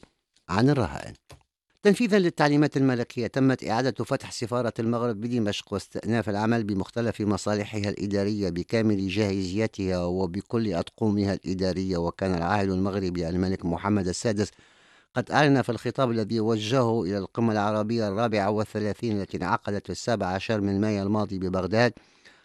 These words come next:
عن قرار المملكة إعادة فتح سفارتها في سوريا التي تم إغلاقها سنة ألفين واثني عشر، مؤكداً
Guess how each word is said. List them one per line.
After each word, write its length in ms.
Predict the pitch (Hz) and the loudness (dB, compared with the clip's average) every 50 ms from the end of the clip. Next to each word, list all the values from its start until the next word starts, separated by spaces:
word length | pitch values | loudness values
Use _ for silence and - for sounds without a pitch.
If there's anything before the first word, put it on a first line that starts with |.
| _ - | _ -2
عن 140 | 104 123 127 | 0 0 0
قرار 340 | - - 143 147 151 147 | 2 0 0 2 2 0
المملكة 640 | 139 127 135 147 143 139 123 - - 113 101 98 98 | 2 2 4 4 4 4 4 2 0 -2 -2 0 0
إعادة 360 | 101 113 120 113 - - 98 | 0 0 -2 -4 -4 -4 -6
فتح 380 | - 120 110 - - _ 101 98 | -4 -4 -6 -6 -8 _ -6 -6
سفارتها 800 | - - 113 104 - 107 107 113 113 - - 117 113 107 98 | -4 -4 -6 -4 -2 -2 -2 0 -2 -4 -2 -2 -2 -2 -2
في 160 | 92 107 98 | -2 -4 -6
سوريا 420 | - - - 139 131 120 107 95 92 | -6 -4 -2 -2 0 0 0 -2 -2
التي 240 | 90 87 82 - 82 | -4 -4 -6 -6 -4
تم 220 | - 110 104 104 | 0 2 2 2
إغلاقها 520 | 95 92 85 107 117 117 - - 113 113 | 2 0 0 0 -2 -2 -2 -2 -2 -2
سنة 280 | 101 - - 98 98 92 - 92 | -2 -2 -2 -2 -2 -2 -2 -4
ألفين 420 | 76 85 92 - - 107 107 107 | -4 -4 -4 -4 -2 0 0 0
واثني 340 | 95 87 92 90 87 87 85 | 0 0 0 0 -2 0 -2
عشر، 340 | 78 85 - - 123 123 117 | -2 -4 -2 -2 0 0 2
مؤكداً 560 | 107 98 95 98 - - 123 107 120 123 | 2 2 0 -2 -2 -2 0 2 4 2